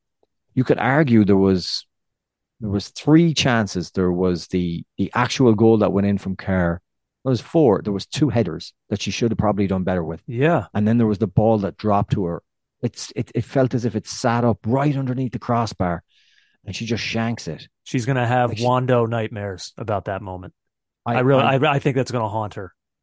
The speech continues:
Speaker 1: I think it will too, because it's, it's okay to say, uh, "Well, you know, there were still defenders between her," but the defenders were on the line, and a player of her power, I, I expected the net to absolutely bulge.
Speaker 2: Yeah.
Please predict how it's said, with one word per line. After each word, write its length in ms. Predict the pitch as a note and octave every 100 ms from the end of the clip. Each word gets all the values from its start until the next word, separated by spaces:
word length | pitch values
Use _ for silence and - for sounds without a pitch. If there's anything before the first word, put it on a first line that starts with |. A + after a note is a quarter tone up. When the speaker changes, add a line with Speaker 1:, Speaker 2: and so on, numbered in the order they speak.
| _ _
Speaker 1:
I 160 | B2+ C3
think 200 | C3+ A2
it 80 |
will 160 | G2+ G#2
too, 260 | - B2+ G#2
because 480 | G2+ - G#2+ G2 -
it's, 160 | A#2 -
it's 180 | A#2
okay 300 | G2+ C3 C3
to 80 | A2
say, 400 | G#2+ B2+ A#2 G#2+ - _ _ _ _ -
uh, 320 | G2+ F#2+ F#2
"Well, 560 | A2 A2 A2+ G#2+ G#2+ F#2 _ _ _ _ _ _
you 140 | A#2
know, 160 | G2+ G2
there 100 | G2+
were 80 | G2+
still 300 | - B2+ A2+
defenders 500 | - A2+ A2+ G#2+ G2
between 340 | G#2+ - G#2+
her," 140 | G#2 G#2
but 100 | G#2
the 60 |
defenders 460 | G#2+ A2+ D3+ D#3 C3
were 120 | B2
on 120 | A#2
the 80 | G#2
line, 500 | F#2 G2+ A2 G2 F2+ -
and 120 | A2+
a 40 | G2+
player 380 | - C3 C3+
of 140 | A#2 -
her 160 | A#2+
power, 520 | G#2+ - A2 A2 E2 - _ _ _ _ _ _ _ _ _
I, 140 | A#2+ -
I 120 | C#3
expected 500 | C#3 - A#2+ - G2+
the 80 | G2+
net 300 | G#2+ A2 -
to 80 | -
absolutely 580 | A2 G#2 - G#2 F#2 F2+
bulge. 520 | F2 G2 F2+ E2 - _
Speaker 2:
Yeah. 200 | A#2+ G#2